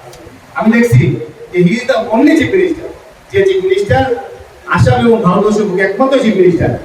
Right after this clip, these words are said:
যে চিফ মিনিস্টার কাজ করার ব্যাপারে। এবং সঠিকভাবে যদি জিনিসটা উপস্থাপন করা যায়, যদি সেটা বিধানসভায় হোক,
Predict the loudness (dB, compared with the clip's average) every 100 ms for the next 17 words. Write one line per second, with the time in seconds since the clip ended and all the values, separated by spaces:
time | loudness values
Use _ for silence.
0 | -10 -6 -4 -2 -2 -2 -4 -4 -4 -4
1 | -4 -2 -2 -4 -4 -6 -4 -4 -6 -6
2 | -6 -6 -4 -4 -4 -4 -4 -4 -4 -4
3 | -6 -10 -6 0 0 0 0 2 2 2
4 | 2 2 0 -2 0 2 4 4 4 2
5 | 2 2 2 4 2 0 -2 -6 -12 -8
6 | 0 2 2 2 2 2 2 2